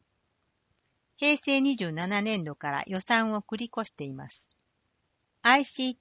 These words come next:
ィーシステムを活用し、子育て層を中心に、時間や場所にとらわれない働き方ができるテレワークスペースと、企業希望者を支援するインキュベーションスペースを併設した施設を、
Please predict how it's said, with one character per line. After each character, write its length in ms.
ィ 60
ー 40
シ 220
ス 80
テ 180
ム 200
を 40
活 340
用 220
し、 320
子 140
育 280
て 140
層 260
を 140
中 260
心 380
に、 200
時 160
間 240
や 160
場 160
所 160
に 160
と 120
ら 200
わ 80
れ 120
な 160
い 60
働 420
き 140
方 320
が 140
で 140
き 180
る 160
テ 140
レ 120
ワ 180
ー 40
ク 120
ス 120
ペ 200
ー 40
ス 160
と、 220
企 200
業 220
希 180
望 200
者 260
を 120
支 240
援 180
す 220
る 160
イ 140
ン 80
キ 140
ュ 20
ベ 180
ー 40
シ 100
ョ 80
ン 80
ス 140
ペ 180
ー 40
ス 160
を 160
併 260
設 320
し 80
た 140
施 160
設 380
を、 180